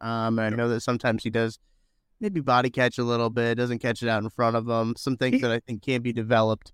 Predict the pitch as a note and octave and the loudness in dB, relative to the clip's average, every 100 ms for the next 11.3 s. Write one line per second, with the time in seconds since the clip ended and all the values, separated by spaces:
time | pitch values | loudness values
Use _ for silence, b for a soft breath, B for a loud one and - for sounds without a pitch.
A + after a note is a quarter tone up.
0 | - A2+ - - A#2 A2+ G#2 A#2+ A#2+ - | 0 0 0 -4 -2 0 0 -2 -4 -6
1 | - B3 A#3+ F#3+ B2 G#2+ D3 A#3+ A2 G2+ | -2 2 4 4 2 2 2 2 -2 -4
2 | - - F#2+ F#2+ - - G#2+ C3+ C#3 A#2 | -6 -4 -4 -4 -8 0 2 2 0 0
3 | G#2+ G#2 G#2+ B2 - A#2+ G#2+ C3 E3 A2+ | 2 2 0 0 0 -4 -2 0 2 0
4 | G2+ F#2+ - - - G3+ F3+ E3 - - | -4 -8 -12 -16 0 4 6 4 0 -20
5 | - G#3+ F#3+ F3+ D3+ D3 - C3 - C3 | -4 -2 0 2 2 2 2 -2 -2 -4
6 | B2+ C3+ B2 G#2+ A#2 A#2 A#2 A#2 A2+ A2+ | -2 0 2 2 2 0 -2 -2 -2 -4
7 | - A#2 A#2 A2+ A2+ A2+ A#2 - B2 A#2+ | -2 0 0 -2 -2 -2 -4 -6 -2 -2
8 | A#2 A2+ - - C3 B2 b b b b | -2 -4 -4 0 2 2 b b b b
9 | - B2+ B2 B2 - _ _ _ _ _ | -4 0 2 0 -2 _ _ _ _ _
10 | D#3+ F3+ F3 D3+ C#3+ D3 C#3 C3+ B2 C3 | 0 4 2 2 0 2 2 2 0 -2
11 | A#2+ - | -4 -8